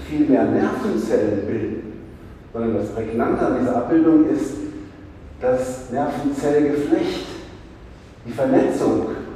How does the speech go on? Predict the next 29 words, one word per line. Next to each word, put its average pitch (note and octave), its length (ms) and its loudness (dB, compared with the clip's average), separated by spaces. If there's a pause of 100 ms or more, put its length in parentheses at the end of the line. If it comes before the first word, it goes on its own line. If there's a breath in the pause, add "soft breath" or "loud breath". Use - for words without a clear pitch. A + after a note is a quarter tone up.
(240)
die A#2+ 60 -4
stattfindet - 640 -6 (180)
im - 120 -2
kindlichen - 440 -4
Gehirn. - 280 -10 (2000)
Es A#2+ 100 -10
geht D3+ 140 4
also C#3 200 -2
gar B2+ 180 2
nicht C3+ 160 2
darum, B2+ 400 6
viel B2+ 100 2
Nervenzellen, B2 680 0
viel A2+ 200 -2
Neuronen A2+ 420 2
im G#2+ 120 2
Gehirn G#2+ 240 -2
zu G#2 140 -4
haben, B2 220 0
sondern G#2+ 280 0
vor - 200 -8
allen A#2 180 2
Dingen A2+ 200 2
ist A2 160 -6
es - 80 -12
wichtig, A2+ 280 -4
dass - 160 -6
diese A2+ 200 -4
miteinander G#2 520 -4